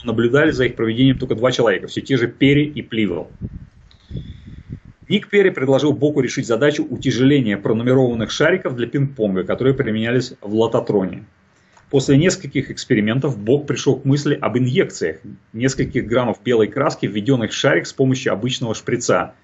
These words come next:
Они делали его достаточно тяжёлым для того, чтобы поток воздуха в лототроне не смог поднять его на необходимую высоту.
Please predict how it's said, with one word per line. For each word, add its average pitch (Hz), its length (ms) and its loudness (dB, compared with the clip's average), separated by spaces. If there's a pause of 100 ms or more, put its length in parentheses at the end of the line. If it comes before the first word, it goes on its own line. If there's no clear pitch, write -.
(520)
Они 135 200 4
делали 139 300 6
его 117 100 4
достаточно 120 520 0
тяжёлым 160 460 0
для 113 140 -2
того, 123 160 2
чтобы - 180 -4
поток - 400 -4
воздуха 143 400 0
в 131 80 0
лототроне 127 520 0
не 107 120 -2
смог 131 300 0
поднять 113 340 -2
его 107 160 -2
на 101 340 0
необходимую 107 540 -2
высоту. - 460 -2